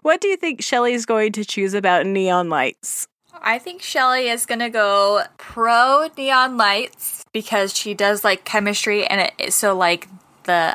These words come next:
Speaker 2: idea is cool, um, and she understands it. I think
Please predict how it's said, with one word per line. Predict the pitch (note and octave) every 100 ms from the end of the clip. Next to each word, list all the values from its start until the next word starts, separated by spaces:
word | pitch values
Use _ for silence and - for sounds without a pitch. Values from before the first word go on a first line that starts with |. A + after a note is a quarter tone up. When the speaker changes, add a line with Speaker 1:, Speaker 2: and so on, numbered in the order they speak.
| -
Speaker 2:
idea | F3 F#3 F3 F3+ -
is | F#3+ F#3+
cool, | - G3+ F#3+ F#3 G#3+ - - - - - -
um, | F#3+ F3+ E3+ E3+ -
and | F#3
she | A#3
understands | G#3 F#3 - F3 E3+ F3+
it. | E4+ E4 _ _
I | G#3 G#3+
think | - A#3+ A3+ - - -